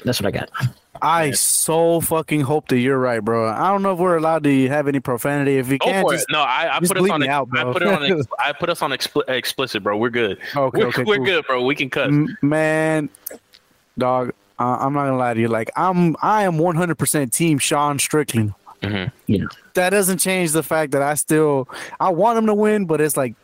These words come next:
Speaker 2: I gotta give it to Drickus, man. I think that dude is on fire. I think he's got some power in there that, you know,
Speaker 3: Yeah.
Speaker 2: people are, like, under, severely underestimating.
Speaker 3: Mm-hmm.
Speaker 1: Yeah.
Speaker 2: And I think he, he's got a solid chin to, to back it up, too.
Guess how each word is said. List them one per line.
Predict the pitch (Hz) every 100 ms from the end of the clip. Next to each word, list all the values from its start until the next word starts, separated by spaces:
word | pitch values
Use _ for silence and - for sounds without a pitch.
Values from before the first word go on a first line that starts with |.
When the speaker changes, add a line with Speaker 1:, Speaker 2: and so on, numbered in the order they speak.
| - _
Speaker 2:
I | 131
gotta | 139 135
give | 127 131
it | 120
to | 120
Drickus, | 113 123 - 117
man. | 127 120 120
I | 127
think | 147 139 113 - - - -
that | 139
dude | 147 147
is | 143
on | 127
fire. | - 151 151 143
I | 147
think | - 156 135
he's | 147
got | 135 143 127 - - - - _ _ _
some | - 143 117 107 _
power | - 156 170 160
in | 160 160
there | 151
that, | 143 135 123 127
you |
know, | 135
Speaker 3:
Yeah. | 131
Speaker 2:
people | 151 143 147
are, | 131 123
like, | 117 113 - _ _ _ -
under, | 156 147 139 131
severely | 120 - 156 143 165 147 143
underestimating. | 139 139 135 135 127 120 113 123 - - - -
Speaker 3:
Mm-hmm. | 101 95 101 - 127
Speaker 1:
Yeah. | 175 165 123
Speaker 2:
And | 127 123 123
I | 131
think | 180 170
he, | 180 165
he's | 147 151
got | 170
a | 131
solid | - 160 139 123
chin | 156 127
to, | 117 120 120
to | -
back | 131 127 127
it | 120
up, | 110
too. | - 123